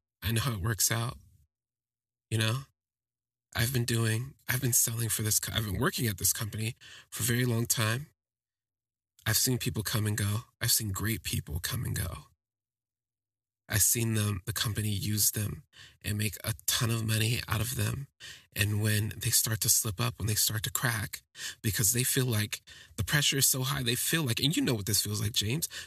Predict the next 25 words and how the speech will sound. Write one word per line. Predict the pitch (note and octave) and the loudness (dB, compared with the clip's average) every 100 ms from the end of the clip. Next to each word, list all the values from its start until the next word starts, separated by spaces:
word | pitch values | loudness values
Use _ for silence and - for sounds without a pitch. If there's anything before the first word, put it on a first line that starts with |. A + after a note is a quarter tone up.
| - | -14
the | - B2 | -6 -4
pressure | - E3+ F#3 | 0 2 4
is | D#3+ | 2
so | D3+ | 2
high, | D#3 F#3+ | 0 0
you | C3+ | 0
feel | - E3 | 0 -2
like | D3+ | -2
you | E3+ | -2
can't | A3 G3+ | 0 2
take | - C3+ | 0 0
a | G#2 | -4
break. | F#2 E2+ - _ _ _ _ _ _ _ _ - | -6 -8 -12 _ _ _ _ _ _ _ _ -2
Because | B2 C#3 | 2 2
if | F#2 D#3 E3 | 2 0 2
you | D#3 | 0
do, | F#3 G#3+ F2 F2 _ _ _ _ _ _ _ _ _ _ _ _ _ _ _ _ - | 2 2 0 -4 _ _ _ _ _ _ _ _ _ _ _ _ _ _ _ _ -2
you | A#2 | 0
might | C3+ C#3 | 2 2
be | C#3+ C3+ | 2 2
out. | B2 A#2 - _ _ _ _ _ _ _ _ _ _ _ _ _ _ _ _ _ _ _ _ - - - | 0 -6 -8 _ _ _ _ _ _ _ _ _ _ _ _ _ _ _ _ _ _ _ _ -20 -18 -4
And | A2 | 0
so | - | 0
what | G#2 | 0
do? | B2+ | 0